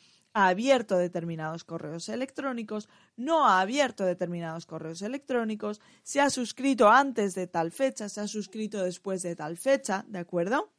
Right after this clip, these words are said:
Para eso vamos a utilizar siempre los segmentos. Son acciones, es decir,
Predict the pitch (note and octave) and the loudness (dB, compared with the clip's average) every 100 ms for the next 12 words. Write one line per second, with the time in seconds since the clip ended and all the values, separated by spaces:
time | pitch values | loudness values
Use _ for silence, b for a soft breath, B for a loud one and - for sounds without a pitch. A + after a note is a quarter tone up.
0 | _ _ _ _ _ _ - A3 F3+ A#3 | _ _ _ _ _ _ -14 -2 0 2
1 | D4 A3 G#3+ A#3+ G3+ G3 G#3+ A#3 G#3+ G3 | 2 0 0 -4 -6 -4 -4 -4 -6 -8
2 | D4 C4 F#3+ G3+ F3+ F3+ F3 F3 - - | -6 -6 -8 -10 -12 -10 -10 -12 -8 -4
3 | C4+ D4+ B B - F#3 - - B3+ F#3+ | -4 -4 B B -2 -2 -4 -2 0 0
4 | F3+ - A3+ A3 G#3 E3 | -2 -4 -2 -2 -2 -4